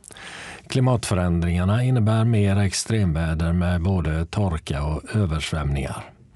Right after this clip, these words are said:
Eftersom nederbörden fördelas ojämnt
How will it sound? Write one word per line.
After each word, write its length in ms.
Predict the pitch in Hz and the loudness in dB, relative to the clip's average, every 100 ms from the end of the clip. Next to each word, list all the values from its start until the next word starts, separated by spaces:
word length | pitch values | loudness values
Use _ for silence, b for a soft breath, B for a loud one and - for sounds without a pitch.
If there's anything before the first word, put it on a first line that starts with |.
| B B B B | B B B B
Eftersom 420 | - 110 - 107 110 | -2 0 2 2 4
nederbörden 840 | 110 82 71 82 78 87 90 90 | 2 0 -2 -2 0 0 2 0
fördelas 720 | - 87 85 80 85 87 - | -2 0 0 0 -2 -2 -2
ojämnt 800 | 101 78 69 92 110 - - | 0 0 0 0 0 -2 -14